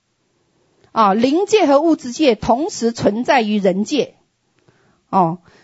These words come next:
那这个是非常奇妙的事情，非常奇妙的事情。那这些需要我们知道，好使我们能够预备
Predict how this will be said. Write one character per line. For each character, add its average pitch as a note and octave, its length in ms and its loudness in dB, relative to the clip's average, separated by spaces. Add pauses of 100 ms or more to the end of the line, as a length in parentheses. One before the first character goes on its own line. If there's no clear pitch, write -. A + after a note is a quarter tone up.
(120)
那 A#3 180 0
这 E4+ 140 -2
个 D4+ 100 2
是 C4 120 -4
非 D4+ 180 0
常 A3 160 0
奇 - 280 -8
妙 G#3+ 180 0
的 E3+ 100 -4
事 F#3+ 200 -10
情， - 320 -14 (480)
非 - 120 -4
常 G#3 140 -2
奇 - 180 -10
妙 F#3 160 -4
的 E3 60 -4
事 - 180 -14
情。 - 260 -18 (840)
那 G#3+ 280 -4 (380)
这 F#4 220 2
些 D#4+ 160 2
需 - 160 -4
要 C4+ 180 4
我 F#3+ 80 4
们 F#3+ 160 -6
知 A#3 160 -10
道， G#3+ 380 -4
好 - 340 2
使 - 240 -2
我 A#3 140 2
们 G3+ 180 -2
能 G3 140 -2
够 A#3+ 200 2
预 B3 220 0
备 F#3+ 380 -4